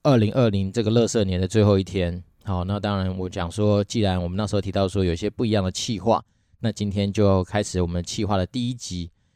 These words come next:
所以呢，今天的内容比较多，哦，会是等一下大家可以听得到，应该就会是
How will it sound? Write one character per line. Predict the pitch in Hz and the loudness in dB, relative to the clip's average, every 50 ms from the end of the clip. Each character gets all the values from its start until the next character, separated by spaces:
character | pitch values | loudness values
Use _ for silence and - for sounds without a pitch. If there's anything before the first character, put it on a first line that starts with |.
| _ _ | _ _
所 | - - 120 | 0 2 2
以 | 120 117 | 4 4
呢， | 113 110 107 107 | 4 2 2 2
今 | 104 95 - 131 135 135 | 0 -2 -4 -6 -6 -4
天 | 123 127 131 127 123 123 113 | -4 -2 0 0 0 0 2
的 | 113 110 104 | 2 2 4
内 | 107 123 135 120 101 | 4 2 2 2 4
容 | 92 90 87 87 90 87 95 - _ - | 2 2 2 0 -2 -6 -10 -16 _ -6
比 | - 107 | -4 0
较 | 98 147 151 139 | 2 4 4 4
多， | - 135 131 127 127 127 127 131 - | 4 4 6 6 8 6 6 4 0
哦， | - 107 101 95 | -2 -2 -2 -2
会 | 92 113 117 101 | -2 -2 -2 -2
是 | 110 117 | -2 -4
等 | 107 - 95 87 | -4 -2 -4 -4
一 | 92 | -2
下 | 95 120 113 | -2 -2 -2
大 | 104 110 107 101 | 0 -2 -2 -2
家 | |
可 | - 101 | -4 -6
以 | |
听 | 87 87 98 98 | -4 -2 -2 -2
得 | 92 | -2
到， | 92 95 90 92 | -2 -2 -2 -2
应 | 92 | -2
该 | 92 95 92 | -2 -2 0
就 | 90 98 95 | 0 2 2
会 | 95 95 | 2 0
是 | 90 - - 104 95 90 | -2 -2 -2 -2 -2 -2